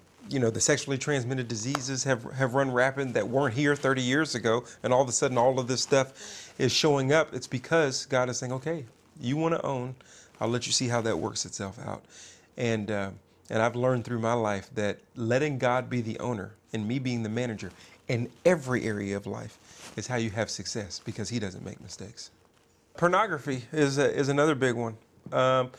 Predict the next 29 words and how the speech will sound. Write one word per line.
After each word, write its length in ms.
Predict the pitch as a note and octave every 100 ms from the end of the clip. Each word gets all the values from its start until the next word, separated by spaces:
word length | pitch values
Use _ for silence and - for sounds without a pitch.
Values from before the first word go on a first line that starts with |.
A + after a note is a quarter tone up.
| - - - -
and 100 | C#3+
again, 500 | C#3 C3 G#3 C#3+ A#2
when 160 | B2+
you 140 | C3+ F#3
talk 300 | - D#3+ D3+
about 320 | C3 C3+ B2+
the 120 | B2+
accessibility 800 | A#2+ - D3+ B2+ C3 C3+ A#2+ A2 - _ _ _ _ -
of 540 | C3 B2 A#2 G#2+ - -
pornography, 680 | B2 A2+ A2+ G#2 - G#2 - -
I've, 220 | C3 C3 -
I've 200 | C#3 C#3+
done, 240 | D3 C#3 - - - - -
um, 320 | C#3 B2+ B2
school 340 | - - G3
rallies 380 | D#3+ D3+ D3+ A#2+
where 100 | B2+
they 140 | B2+ A2
asked 260 | C3 C3+
me 80 | D3
to 60 | A#2+
come 260 | - D3
in 120 | D3
and 100 | A#2
speak 280 | G2+ - C#3+
specifically 680 | - B2 - D#3 D3 C3+ C3
on, 380 | B2 B2 A#2 A2+ - - - -
uh, 80 | C3
pornography 800 | C3+ B2 E3 D#3 B2+ B2+ B2+